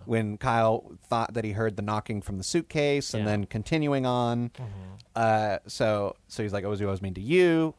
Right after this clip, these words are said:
Speaker 1: That makes Dunstan whimper. It was very sad.
Speaker 2: Yeah, it was a very sad
Speaker 1: Wh-,
Speaker 2: moment.
Speaker 1: when we watched it a couple of times here, I, you reacted audibly to
Speaker 2: Yeah,
Speaker 1: it
Speaker 2: I did. It
Speaker 1: at
Speaker 2: made me,
Speaker 1: least
Speaker 2: I felt
Speaker 1: twice.
Speaker 2: very bad for Dunstan.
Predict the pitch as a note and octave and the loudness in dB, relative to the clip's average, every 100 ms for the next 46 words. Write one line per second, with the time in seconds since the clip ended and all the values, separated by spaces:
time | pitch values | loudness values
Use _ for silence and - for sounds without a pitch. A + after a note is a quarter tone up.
0 | - C#3 D3 - C3+ A#2+ A2+ G2 G#2+ - | -2 0 2 0 0 0 -2 0 0 -2
1 | - A#2 - - B2 D#3 C3 - A2 G2 | -10 -12 -14 -10 0 4 4 2 -2 -2
2 | G2 A2 D#3 B2+ C3 C3+ C#3+ A#2+ G#2+ G#2+ | -4 -4 0 2 4 2 0 0 -2 -4
3 | F#2+ B2 A#2+ C3 B2+ C3 B2+ B2 - A#2+ | -4 -2 -2 0 0 2 2 2 0 -4
4 | A2 A2+ A2 A#2 G#2+ G2+ A2 G#2+ G2+ - | 0 0 0 0 -4 -2 -4 -2 -2 -4
5 | G#2+ - A#2 B2 A2 A2 - C#3+ A#2 A2+ | -6 -8 -6 -4 0 -2 0 -2 -2 2
6 | A2 G#2+ C3 - D3+ D3 C#3+ C#3 C#3+ C3+ | 2 2 0 0 2 4 4 4 4 4
7 | C3 D#3 D3 D3 F3 F#3+ - D3+ B2+ D#3 | 2 -2 2 2 4 2 2 2 2 2
8 | C#3 C#3 B2 A#2 A#2 A#2+ C#3 C3 C#3 C#3 | 2 2 2 2 0 0 -2 -2 -4 -4
9 | D3+ D#3 C#3+ | -2 -2 -2